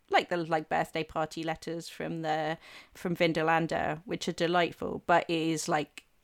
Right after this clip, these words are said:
four sentences. <laughs> Um, and you're like, "That, I mean, that's, I'm so delighted to have those four sentences,"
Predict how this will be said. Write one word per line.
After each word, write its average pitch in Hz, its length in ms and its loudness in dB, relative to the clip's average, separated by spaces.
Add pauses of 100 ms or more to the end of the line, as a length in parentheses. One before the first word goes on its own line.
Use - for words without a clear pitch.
(140)
four 156 400 0
sentences. - 680 0 (120)
<laughs> 320 40 12 (840)
Um, 294 80 2
and 208 600 12
you're 202 100 8
like, 190 140 10
"That, 208 140 10
I 196 40 10
mean, 202 100 6
that's, 202 220 6
I'm 190 180 10
so 196 300 8
delighted 175 500 0
to 190 60 -10
have 160 220 -2
those 165 180 -4
four 180 240 -2
sentences," - 800 -6